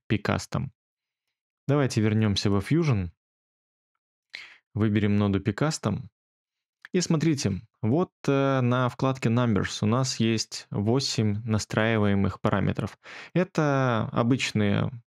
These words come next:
крутилки с числовым значением, которые можно, как видите, анимировать. И что мы сделаем? Перейдём снова на вкладку Particle,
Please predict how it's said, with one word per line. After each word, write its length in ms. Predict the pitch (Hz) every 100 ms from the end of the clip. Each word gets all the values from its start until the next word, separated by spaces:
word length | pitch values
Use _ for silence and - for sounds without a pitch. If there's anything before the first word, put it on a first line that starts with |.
| _ _ -
крутилки 600 | 117 120 208 202 202 165
с 440 | - - 107 104
числовым 480 | 101 - 117 110 107
значением, 540 | 104 107 202 185 147
которые 380 | - - 151 135
можно, 420 | 107 135 123 117
как 220 | 110 101
видите, 460 | 110 107 104 - 95
анимировать. 720 | - 110 104 101 101 - - - _ _ _ _ _ _ _ -
И 120 | 185
что 240 | - 165
мы 140 | 156 147
сделаем? 580 | 117 117 95 - - - _ _ _ _ _ -
Перейдём 460 | 120 131 165 185
снова 380 | 135 - 147 117
на 140 | 98 101
вкладку 400 | - 117 - 101
Particle, 640 | 151 160 - - 104